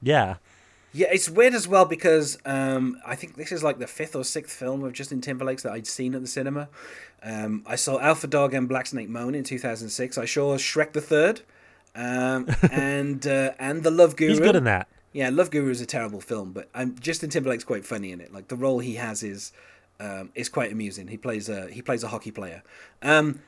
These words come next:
Speaker 2: and
Speaker 1: And
Speaker 2: then
Speaker 1: lest we forget his Saturday Night Live performances.
Speaker 2: Saturday Night Live really isn't a thing in the U K, so, I mean,
Speaker 1: Oh.
Speaker 2: <laughs> that had zero
Speaker 1: But, but,
Speaker 2: cultural
Speaker 1: but
Speaker 2: impact on me. I have seen, I have seen some of the stuff that he's done on Saturday Night Live, and it is,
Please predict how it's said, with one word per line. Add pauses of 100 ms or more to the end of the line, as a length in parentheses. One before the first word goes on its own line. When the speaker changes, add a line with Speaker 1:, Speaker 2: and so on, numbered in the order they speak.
(140)
Speaker 2:
and
Speaker 1:
And
Speaker 2:
then
Speaker 1:
lest
we
forget
his
Saturday
Night
Live
performances. (920)
Speaker 2:
Saturday
Night
Live
really
isn't
a
thing
in
the
U
K,
so, (160)
I
mean, (240)
Speaker 1:
Oh.
Speaker 2:
<laughs>
that
had
zero
Speaker 1:
But,
but,
Speaker 2:
cultural
Speaker 1:
but
Speaker 2:
impact
on
me.
I
have
seen,
I
have
seen
some
of
the
stuff
that
he's
done (340)
on
Saturday
Night
Live,
and
it
is,